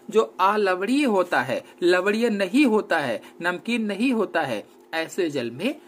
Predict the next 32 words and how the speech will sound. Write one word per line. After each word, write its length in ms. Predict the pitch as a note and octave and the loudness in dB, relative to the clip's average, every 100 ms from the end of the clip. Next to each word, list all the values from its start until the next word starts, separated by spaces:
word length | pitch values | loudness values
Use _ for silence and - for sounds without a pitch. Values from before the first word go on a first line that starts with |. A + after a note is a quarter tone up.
| - | -20
हाइड्रा 540 | - D3+ C3 B2 B2+ D#3+ | -8 -4 -2 -2 -2 -2
पाया 280 | - F#2 F#2 | -2 -2 -4
जाता 260 | G2+ A2 | -6 -6
है। 200 | A#2 G#3 C4+ - - | -8 -8 -10 -16 -8
अगला 240 | C#3+ C3 G2+ | -6 -4 -6
प्रश्न 260 | A#2+ B2+ | -8 -10
है, 240 | D3+ A3+ B3+ - - | -8 -6 -8 -14 -2
अलवणीय 640 | G3 G3 F3+ E3 D#3+ E3+ | 2 4 2 0 -2 -2
पानी 300 | F3 C#3 C3 | 0 0 -2
में 120 | D3 D#3+ | -4 -6
पाए 340 | - C3+ D3 | -2 0 0
जाने 280 | D3 C3+ C3+ | 0 -4 -4
वाले 240 | C3 C#3 D3 | -4 -2 -2
दो 360 | B2 D#3 E3+ | -2 0 0
शैवालों 500 | E3+ B2+ A#2 A2+ A#2 | 0 -2 -2 -2 -4
के 140 | B2 A#2+ | -6 -6
नाम 220 | F#2+ F#2 | -6 -6
बताइए, 400 | F#2+ F2+ F2+ E2 - - | -10 -10 -10 -12 -14 -8
यानी 180 | F3 G#3+ D#3 | -6 -4 -4
ऐसे 340 | D#3 - B3 | -4 -4 -4
शैवाल 440 | G#3+ C3+ G#2+ C#3+ G3 - - | -2 -2 0 -2 -4 -10 -10
जो 180 | D#3 A3 A#3 - | 0 2 0 -2
अलवणीय 640 | F#3 F#3+ E3+ C#3+ C#3 D#3+ | 0 2 2 0 0 0
जल 200 | D#3 A#2+ | 0 -2
में 120 | B2 C3 | -4 -4
पाए 200 | F#2+ G2 | -4 -4
जाते 240 | G2+ C3 | -8 -8
हैं। 200 | C#3 D4 - - - | -6 -6 -8 -20 -8
तो 100 | A3 A3 | -6 -4
स्पाइरोगायरा 960 | F3 - E3 D#3+ G3 D#3+ A#2+ B2+ F3+ B3+ - - | -6 -4 0 0 0 0 -2 -2 -2 -2 -6 -8
और 180 | F3 E3+ | -2 0
वालवॉक्स 680 | D3+ B2+ A#2+ A#2+ C3 G#2 - | 2 2 2 2 2 2 -4